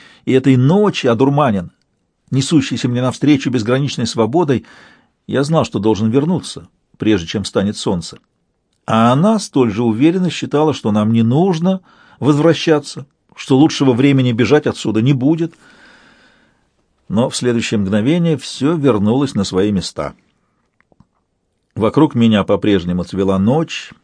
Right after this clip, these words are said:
которая звала меня за собой, но я снова стал взрослым. Мальчишка, утонувший в чудесных ощущениях своей первой дарованной связи, исчез.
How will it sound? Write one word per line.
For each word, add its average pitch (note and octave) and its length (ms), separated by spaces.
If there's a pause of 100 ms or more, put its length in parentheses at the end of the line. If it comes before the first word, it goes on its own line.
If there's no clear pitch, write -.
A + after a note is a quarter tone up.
(500)
которая C#3+ 420
звала C#3 400
меня B2+ 240
за A#2+ 100
собой, B2+ 420 (1200)
но G#2 140
я D3 120
снова B2 460
стал D3 480
взрослым. G2+ 720 (960)
Мальчишка, D3 760
утонувший B2 680
в - 80
чудесных A#2 640
ощущениях A2+ 760
своей G#2+ 280
первой A#2 560
дарованной G2 480
связи, C3 640
исчез. - 560